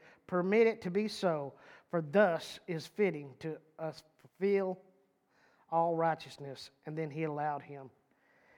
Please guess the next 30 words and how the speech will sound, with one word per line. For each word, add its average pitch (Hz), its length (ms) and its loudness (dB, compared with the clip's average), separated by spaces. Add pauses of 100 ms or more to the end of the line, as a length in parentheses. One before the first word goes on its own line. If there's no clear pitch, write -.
(140)
Now 190 80 2
check 359 320 2
that 311 180 2
out. 311 300 0 (1080)
Jesus 196 920 4 (1200)
is 196 240 2
doing 233 400 6
everything 269 720 8
that 196 180 2
the 180 80 -2
Father 277 420 6
tells 294 380 4
him 302 180 0
to 302 60 2
do. 175 480 -2 (720)
He 254 380 6
is, 180 260 0 (240)
he's 208 220 4
doing 226 420 6
everything 269 640 4
God 226 420 4 (320)
has 170 200 0
willed 269 340 4
him 202 160 2
to 170 60 -2
do. 175 240 2
He's 202 180 0
doing 214 340 2
God's 220 440 4
will. 196 400 4